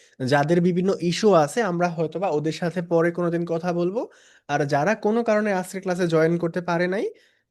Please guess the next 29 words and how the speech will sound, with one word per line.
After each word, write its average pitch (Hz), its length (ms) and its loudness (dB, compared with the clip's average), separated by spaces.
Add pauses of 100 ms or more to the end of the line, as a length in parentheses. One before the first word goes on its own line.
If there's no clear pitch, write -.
তাদের 185 560 0 (380)
পরিচয় 196 540 2
বা 156 460 -2 (520)
in 190 100 2
details 185 480 0
হয়তোবা 185 420 0
আমরা 165 240 -2
অন্য 240 320 -4
কোনো 196 200 -4
ক্লাসে 156 260 -4
জানবো 131 360 -4
ইনশাআল্লাহ। 123 540 -4 (360)
ঠিক 302 160 0
আছে? 339 300 -2 (680)
So, 196 220 4 (480)
আমাদের 156 280 4
পরিচয় 196 360 4
পর্বটা 185 320 2
শেষ 185 400 0
হলো। 190 340 0 (300)
এখন 175 440 -2
আমরা 185 300 2
কথা 190 260 2
বলবো 180 440 2 (400)
যে 127 500 0 (260)
এই 202 160 4
কোর্সের 202 400 2
মডিউল 185 480 4
সম্পর্কে, 127 580 -6